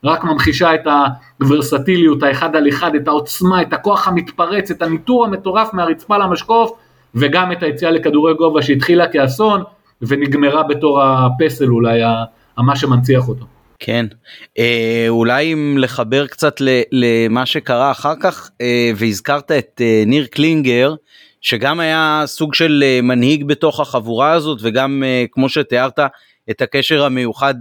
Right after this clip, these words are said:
Speaker 2: אה, גם עם משפחה של, אה, אבי זיכרונו לברכה. עד כמה לדעתך זה מה שגרם אחר כך,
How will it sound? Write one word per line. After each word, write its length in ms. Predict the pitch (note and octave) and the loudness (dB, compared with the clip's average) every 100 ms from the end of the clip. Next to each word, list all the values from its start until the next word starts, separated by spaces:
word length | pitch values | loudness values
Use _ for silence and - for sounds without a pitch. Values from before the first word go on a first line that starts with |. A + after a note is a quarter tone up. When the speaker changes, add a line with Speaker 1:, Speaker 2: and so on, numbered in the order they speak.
| A#2+ | 0
Speaker 2:
אה, 200 | B2 A#2+ | 0 0
גם 180 | B2+ C#3 | -2 -2
עם 160 | C#3+ C3 | -4 -4
משפחה 400 | - A#2+ - C3 | -4 -6 -4 -2
של, 300 | C3+ B2 A#2+ | -2 0 2
אה, 120 | A#2 | 2
אבי 160 | C3+ D3 | 0 -2
זיכרונו 500 | D3 - C#3+ D3 D3+ | -4 -2 0 0 0
לברכה. 480 | D3 C#3+ C#3 D#3+ D#3+ _ _ _ _ _ _ _ _ - | 0 -2 -2 -2 -2 _ _ _ _ _ _ _ _ -4
עד 220 | C#3 D#3 | -2 -2
כמה 320 | - E3+ E3+ | -2 -2 0
לדעתך 600 | D#3+ D3+ C3+ C3+ - - D3 D3+ D3+ C#3 | 0 0 2 0 -2 -4 -2 0 0 -2
זה 360 | A2 B2 D3+ | -4 0 2
מה 200 | C#3+ C#3+ | 2 -2
שגרם 540 | C#3 D3+ C3+ C3 C#3+ C#3 | -2 -2 0 0 0 -2
אחר 220 | - D3 D#3+ | -2 -2 0
כך, 240 | D3+ | -4